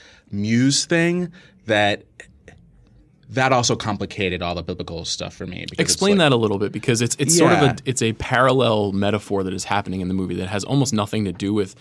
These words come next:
Speaker 2: either the ecological or the biblical sentiments that he seems to be trying to get across.
Speaker 1: Right. I mean, just the, I mean, Jennifer Lawrence is really into this house. And she, you know, when Ed Harris and Michelle Pfeiffer show up,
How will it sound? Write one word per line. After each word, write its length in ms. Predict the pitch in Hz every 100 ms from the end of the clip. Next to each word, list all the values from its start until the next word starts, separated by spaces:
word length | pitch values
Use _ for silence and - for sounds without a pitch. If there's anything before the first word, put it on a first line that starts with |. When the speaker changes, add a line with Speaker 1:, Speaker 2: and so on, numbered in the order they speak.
| - -
Speaker 2:
either 240 | 113 117
the 220 | 104 101 113
ecological 760 | 110 104 104 104 101 - 101
or 160 | 104 98
the 80 | 101
biblical 580 | - 92 90 107 104 95
sentiments 540 | - 95 101 98 -
that 100 | 95
he 80 | 95
seems 260 | - 98 92
to 40 |
be 60 | -
trying 180 | - 98
to 60 |
get 100 | -
across. 500 | - - 87 - -
Speaker 1:
Right. 360 | 151 165 202 127
I 80 | 131
mean, 220 | 143 135
just 260 | 143 139
the, 360 | 135 131 123 - - _ _ _ _ _ -
I 80 | 156
mean, 340 | 156 143 - - 127
Jennifer 300 | 180 269 247
Lawrence 220 | 233 233
is 140 | 143
really 340 | 98 120 139 165
into 180 | 135 143
this 140 | 151
house. 440 | 165 208 - - -
And 240 | 107 107
she, 640 | 104 - 123 113 113 110 110
you 100 | 117
know, 140 | 113
when 340 | 107 110 107 -
Ed 120 | 107
Harris 460 | 101 113 107 104 -
and 140 | 104
Michelle 240 | 87 87 82
Pfeiffer 280 | 135 143
show 240 | 135 123 110
up, 200 | 110